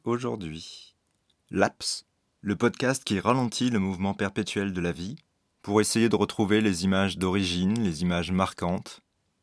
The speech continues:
Petit aller-retour dans ma vie à travers des films, des livres, des disques. Bienvenue à bord. C'était donc en mille neuf cent quatre-vingt-sept et c'était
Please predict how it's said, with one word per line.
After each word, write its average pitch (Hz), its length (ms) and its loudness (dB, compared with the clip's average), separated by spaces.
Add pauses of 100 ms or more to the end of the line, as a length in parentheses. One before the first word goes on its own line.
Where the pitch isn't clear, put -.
(520)
Petit 151 280 -2
aller-retour 127 500 4
dans 135 120 2
ma 104 160 4
vie 95 420 -6
à 107 80 0
travers 98 480 0
des 87 420 0
films, 95 640 -2
des 82 140 0
livres, 95 640 -4
des 80 640 -4
disques. 78 540 -6 (1600)
Bienvenue 101 460 0
à - 20 -2
bord. 143 300 -4 (1800)
C'était 123 380 0
donc 127 160 4
en 117 80 6
mille 113 100 4
neuf 113 140 2
cent 123 100 0
quatre-vingt-sept 110 680 2
et 107 60 4
c'était 110 460 2